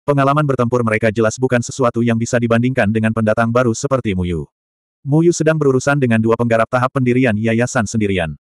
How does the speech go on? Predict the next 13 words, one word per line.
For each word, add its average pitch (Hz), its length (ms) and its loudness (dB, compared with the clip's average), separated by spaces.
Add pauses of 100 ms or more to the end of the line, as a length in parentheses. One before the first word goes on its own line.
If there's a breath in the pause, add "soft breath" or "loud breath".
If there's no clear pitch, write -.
(140)
Meski 147 320 0
tidak 151 160 4
berada 135 240 2
dalam 120 240 2
posisi 127 400 0
yang 127 80 2
dirugikan, 127 560 0 (160)
ia 151 160 2
juga 143 160 0
tidak 113 240 2
mendapat 117 320 2
banyak 117 400 0
keuntungan. 90 480 -2